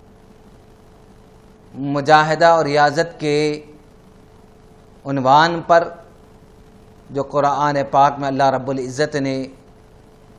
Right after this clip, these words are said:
ارشاد فرمائے ہیں، پیش خدمت ہے۔ "وَاذْكُرِ اسْمَ رَبِّكَ وَتَبَتَّلْ إِلَيْهِ تَبْتِيلًا۔" اللہ تعالیٰ نے ارشاد فرمایا، "اپنے رب کا نام ذکر کرو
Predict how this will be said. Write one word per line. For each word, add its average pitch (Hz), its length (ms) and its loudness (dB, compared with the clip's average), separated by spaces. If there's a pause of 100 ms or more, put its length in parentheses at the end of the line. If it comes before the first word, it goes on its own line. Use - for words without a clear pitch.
ارشاد 123 400 0 (120)
فرمائے 143 640 -4
ہیں، 135 260 -6 (560)
پیش 131 260 -6 (140)
خدمت 139 360 -6
ہے۔ 156 40 0
"وَاذْكُرِ 165 600 0
اسْمَ 175 300 -4
رَبِّكَ 147 520 -2
وَتَبَتَّلْ 151 840 0
إِلَيْهِ 143 560 -6
تَبْتِيلًا۔" 139 760 -2 (1500)
اللہ 147 280 2
تعالیٰ 156 280 2
نے 175 260 -4 (100)
ارشاد 143 420 2
فرمایا، 156 260 0
"اپنے 156 240 -2
رب 160 320 0
کا 160 120 2
نام 160 440 2
ذکر 156 280 -6
کرو 160 400 0